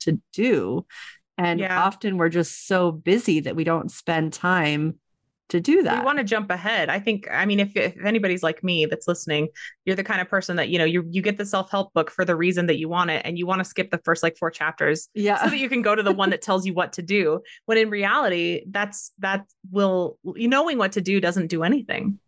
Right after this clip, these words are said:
Speaker 2: It's all
Speaker 1: No,
Speaker 2: about,
Speaker 1: it doesn't
Speaker 2: like you
Speaker 1: do
Speaker 2: mentioned, the
Speaker 1: anything.
Speaker 2: mindset. It's all about getting yourself in that space because there's no arrival. Like, I mean, you re-,
Speaker 1: Yeah.
Speaker 2: you really just said it in a, in a matter of words.
Speaker 1: Yeah.
Speaker 2: You don't get somewhere and then you're happy, you know?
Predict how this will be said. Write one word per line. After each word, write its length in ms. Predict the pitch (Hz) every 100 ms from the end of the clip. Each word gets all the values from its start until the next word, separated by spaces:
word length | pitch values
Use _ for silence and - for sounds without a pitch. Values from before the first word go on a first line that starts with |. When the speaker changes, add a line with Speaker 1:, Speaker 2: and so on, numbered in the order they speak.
| _
Speaker 2:
It's 160 | 185 196
all 100 | 196
Speaker 1:
No, 60 |
Speaker 2:
about, 280 | 175 175 170
Speaker 1:
it 60 | 156
doesn't 80 | 175
Speaker 2:
like 100 | 175
you 60 | 180
Speaker 1:
do 40 | 175
Speaker 2:
mentioned, 300 | 165 160 160
the 60 | 165
Speaker 1:
anything. 260 | - 226
Speaker 2:
mindset. 260 | 202 160 113
It's 140 | -
all 140 | 170 170
about 380 | 170 165 165 _ _
getting 240 | - 202 202
yourself 300 | 185 175 170
in 200 | - 180
that 300 | 170 160 -
space 440 | - - 233 214 202 - - -
because 240 | 226 254 226
there's 200 | 247 233
no 220 | 247 214
arrival. 760 | 185 180 226 175 139 131 180 _ _ -
Like, 140 | -
I 40 |
mean, 120 | 196 202
you 120 | 202
re-, 40 |
Speaker 1:
Yeah. 160 | 165 127
Speaker 2:
you 120 | 196
really 220 | 190 220 185
just 240 | 170 -
said 180 | 202 185
it 200 | 160 - _ _ -
in 160 | 185 175
a, 100 | 165
in 120 | - 170
a 40 |
matter 240 | 165 165
of 80 | 160
words. 480 | 165 147 143 185 - - - _ _ -
Speaker 1:
Yeah. 160 | 185
Speaker 2:
You 40 | 214
don't 220 | 226 196
get 240 | 202 208
somewhere 380 | - 196 180 170
and 140 | 170 175
then 140 | 175
you're 140 | 170
happy, 600 | 170 175 196 - - 185 _ _ -
you 100 | 180
know? 260 | 147 156